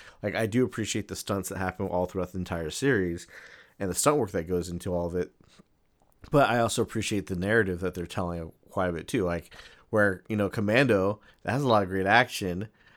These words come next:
but it literally has, like, really not really a very good villain. It's just one man versus an army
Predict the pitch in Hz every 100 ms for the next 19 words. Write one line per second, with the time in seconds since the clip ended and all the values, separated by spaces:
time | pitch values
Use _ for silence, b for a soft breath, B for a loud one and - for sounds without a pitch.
0 | b - 101 - - 120 131 143 127 110
1 | 104 107 - _ _ - 104 127 120 110
2 | 113 - 113 123 110 95 95 110 101 110
3 | 98 104 95 95 98 101 95 - 107 -
4 | 98 107 101 107 101 95 95 95 92 95
5 | 98 107 92 87 87